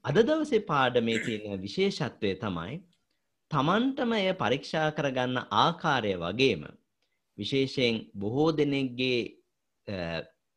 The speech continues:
විමසීමට ලක් වෙලා තියෙන මේ රූපාවචර ධ්‍යාන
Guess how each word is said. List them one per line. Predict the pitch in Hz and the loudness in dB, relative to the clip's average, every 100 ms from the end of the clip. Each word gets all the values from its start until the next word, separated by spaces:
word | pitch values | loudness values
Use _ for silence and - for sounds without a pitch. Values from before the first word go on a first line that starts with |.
| _ | _
විමසීමට | 107 117 156 160 147 131 117 | -4 0 0 0 0 0 0
ලක් | 104 98 | -2 -2
වෙලා | - 104 98 95 | -2 0 0 -2
තියෙන | - 120 143 190 - _ _ _ _ - | 0 0 0 -4 -10 _ _ _ _ -6
මේ | 180 | -4
රූපාවචර | 110 117 160 160 185 180 180 175 180 175 151 | -2 0 0 0 0 2 0 -2 -2 0 0
ධ්‍යාන | - 214 135 185 202 | 2 0 2 2 2